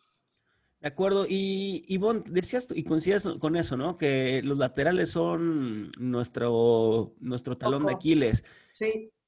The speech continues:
Speaker 1: ¿Qué, qué, qué es lo que te preocupa en específico los laterales? Y en general, ¿cómo ves a, cómo viste el partido Pumas Chivas? ¿Cuál es tu punto de vista,
Speaker 2: Fíjate,
Speaker 1: Ivonne?
Speaker 2: en general los laterales estoy de acuerdo en todo lo que, lo que comentó César, pero a mí lo que realmente me preocupa, César, y la vez pasada no estuviste aquí,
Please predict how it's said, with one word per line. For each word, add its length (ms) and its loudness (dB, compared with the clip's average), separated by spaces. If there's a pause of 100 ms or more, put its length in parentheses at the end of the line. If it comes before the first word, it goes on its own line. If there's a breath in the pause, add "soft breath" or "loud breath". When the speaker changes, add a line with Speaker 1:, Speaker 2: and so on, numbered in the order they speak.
(140)
Speaker 1:
¿Qué, 200 -4
qué, 540 -2
qué 80 2
es 60 2
lo 160 0
que 80 0
te 160 -2
preocupa 340 -4
en 60 -2
específico 340 -4
los 80 2
laterales? 640 2
Y 200 2
en 100 -2
general, 400 -4
¿cómo 320 -2
ves 300 -2
a, 400 0
cómo 180 -2
viste 220 -2
el 80 -4
partido 320 -2
Pumas 260 -2
Chivas? 340 0
¿Cuál 160 0
es 80 -2
tu 120 -8
punto 200 0
de 80 6
vista, 180 0
Speaker 2:
Fíjate, 40 0 (140)
Speaker 1:
Ivonne? 100 -20 (160)
Speaker 2:
en 200 -8
general 360 6
los 140 4
laterales 480 4
estoy 240 -2
de 80 4
acuerdo 300 0
en 60 -8
todo 180 4
lo 140 2
que, 320 -2
lo 80 -6
que 140 -4
comentó 340 0
César, 440 0
pero 100 6
a 60 4
mí 100 4
lo 160 4
que 140 2
realmente 500 4
me 120 4
preocupa, 360 2
César, 300 -2
y 40 2
la 120 4
vez 140 2
pasada 360 -2
no 80 0
estuviste 400 -2
aquí, 380 -4